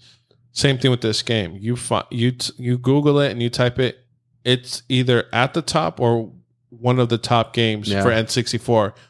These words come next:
Speaker 1: One of the, like, you're just like, "Best wrestling game ever." Okay, that comes up very consistently because it was just
Speaker 2: It's
Speaker 1: nothing
Speaker 2: because
Speaker 1: like it.
Speaker 2: It's because, oh my goodness. Y-, you know what also I think through the years has made it, like, even more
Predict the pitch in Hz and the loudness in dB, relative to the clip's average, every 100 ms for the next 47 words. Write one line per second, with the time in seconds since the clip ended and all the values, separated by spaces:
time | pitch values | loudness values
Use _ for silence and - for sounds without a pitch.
0 | _ 117 123 123 113 113 104 - 110 104 | _ -2 0 0 0 2 2 -2 -6 -6
1 | 113 110 110 101 92 _ _ _ _ _ | -6 -6 -4 -4 -6 _ _ _ _ _
2 | _ 151 156 165 151 151 135 139 135 - | _ 0 2 2 0 -2 0 0 0 -2
3 | - 127 123 107 - 120 120 120 - 123 | -4 -6 -2 -4 -4 -4 -2 -2 -2 0
4 | 120 110 - 113 - - 113 117 120 107 | 0 0 -4 -20 -12 0 2 2 -2 -8
5 | 123 - 113 104 104 - 113 107 110 110 | -6 -6 -6 -6 -8 -6 -4 -2 -2 -2
6 | 113 - - - _ _ _ 127 127 131 | -6 -6 -10 -20 _ _ _ -4 -2 2
7 | 156 185 175 147 151 - 95 90 _ _ | 2 4 2 4 2 2 -4 -4 _ _
8 | _ _ _ - 117 - 135 139 - 113 | _ _ _ -6 -6 -4 -4 -4 -4 -12
9 | - - - - 117 107 - - - 127 | -14 -16 -18 -6 -4 -4 -6 -16 -6 -4
10 | 123 127 160 156 127 127 - 135 - 110 | 0 0 2 2 2 2 2 2 2 0
11 | - 127 127 _ _ - - 123 123 117 | 2 -2 -2 _ _ -20 -6 -2 2 2
12 | 107 123 127 113 110 107 113 120 - 101 | 2 2 2 0 2 2 4 2 2 0
13 | 98 113 110 101 101 107 110 110 104 | 0 0 0 -2 -2 -2 -2 -4 -6